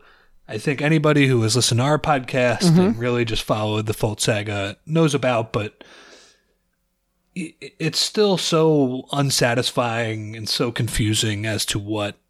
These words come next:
Speaker 1: actually happened there, um, and, and, like, what the cause of it was and all of these different things. But I, I would say th-, the stuff that you had about, y-, you know,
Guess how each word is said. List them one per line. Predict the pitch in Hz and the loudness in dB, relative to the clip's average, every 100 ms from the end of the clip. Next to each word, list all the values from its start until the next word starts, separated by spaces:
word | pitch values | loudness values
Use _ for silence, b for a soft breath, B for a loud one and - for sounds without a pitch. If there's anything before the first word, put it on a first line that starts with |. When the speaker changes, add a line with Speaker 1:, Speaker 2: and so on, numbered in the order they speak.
| _ _ _ _ _ _ - | _ _ _ _ _ _ -4
Speaker 1:
actually | 135 117 - 110 98 | -4 -2 -4 -4 -4
happened | 117 113 127 123 | -4 -4 -4 -2
there, | 131 139 139 143 - | -2 0 -2 -6 -6
um, | 117 107 104 | -4 -6 -10
and, | 98 101 | -12 -14
and, | 113 | -12
like, | 101 95 120 | -12 -10 -6
what | 117 117 | -6 -4
the | - | -6
cause | - 143 139 | 0 4 4
of | 131 | 2
it | 135 | 0
was | 123 131 123 120 110 104 95 | 2 4 4 4 0 -4 -6
and | 95 101 _ b b b b b b _ | -12 -18 _ b b b b b b _
all | 135 120 117 | -6 -4 -4
of | 113 | -4
these | 110 - | -6 -4
different | 120 113 107 | -4 -4 -6
things. | 110 101 - | -6 -6 -4
But | 156 139 151 | -4 -4 -8
I, | - | -4
I | 165 170 | 0 2
would | 170 | 2
say | 160 170 143 135 123 | 2 2 2 2 0
th-, | 123 135 - | -4 -10 -6
the | 120 | -4
stuff | - - 139 - | -2 0 0 2
that | - | -2
you | 120 113 | -2 -2
had | 107 104 104 | 0 -2 -4
about, | 101 107 101 98 95 _ _ _ _ _ _ _ _ - | -4 -4 -2 -4 -8 _ _ _ _ _ _ _ _ -12
y-, | 262 - | -12 -6
you | 220 | -2
know, | 147 110 107 | -2 -4 -10